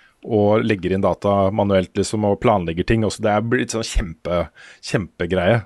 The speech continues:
Du må nesten ha økonomigrad, da, for å forstå, liksom, alle kriker og kroker av det spillet. Nå kommer det da <laughs> integrert Excel-støtte i EVE Online. <laughs> En egen plugin som du installerer, og så kan du bare eksportere data fra EVE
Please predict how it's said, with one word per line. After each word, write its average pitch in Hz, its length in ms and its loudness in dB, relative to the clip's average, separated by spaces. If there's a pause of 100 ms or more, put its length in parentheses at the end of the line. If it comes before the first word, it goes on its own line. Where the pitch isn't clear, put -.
(160)
Du 110 80 -2
må 110 160 0
nesten 110 240 -4
ha 101 60 -2
økonomigrad, 104 800 0
da, 117 100 0
for - 160 -6
å 107 80 0
forstå, - 380 -4 (160)
liksom, 101 240 -2
alle 92 420 0
kriker 95 400 -2
og 90 80 -4
kroker 95 320 -4
av 92 160 0
det 95 160 -4
spillet. 113 320 2 (720)
Nå 135 160 0
kommer 110 400 0
det 123 80 2
da 120 220 2 (320)
<laughs> - 420 -2
integrert 113 640 -2
Excel-støtte - 800 -2 (340)
i 107 220 2
EVE 101 160 0
Online. 92 340 2
<laughs> - 60 -8 (1400)
En 139 100 4
egen 120 240 2
plugin 127 380 2
som 139 120 -6
du 135 60 4
installerer, 139 460 4
og 160 80 0
så - 160 -4
kan 139 160 2
du 131 80 -2
bare 131 260 4
eksportere 107 800 0
data 113 400 0
fra 117 220 2
EVE 101 160 -2